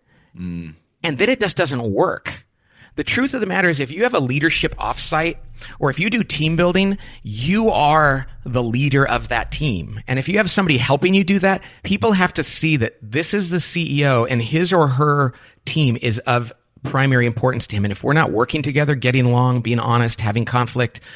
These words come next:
Speaker 2: trusting each other, then this is a problem. And so many C E Os who say they care about it still delegate it, give it lip service, and essentially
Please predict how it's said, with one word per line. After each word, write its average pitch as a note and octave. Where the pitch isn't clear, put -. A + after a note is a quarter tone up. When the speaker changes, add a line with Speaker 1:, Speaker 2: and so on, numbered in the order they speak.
Speaker 2:
trusting B2
each A#2
other, A#2
then B2
this D3+
is A#2
a B2
problem. B2
And C3
so -
many G3
C F3
E E3+
Os A2+
who -
say G#3
they F3
care F#3
about G2+
it F#2
still F3
delegate D#3
it, D3+
give B2
it A2+
lip B2
service, A2+
and B2
essentially B2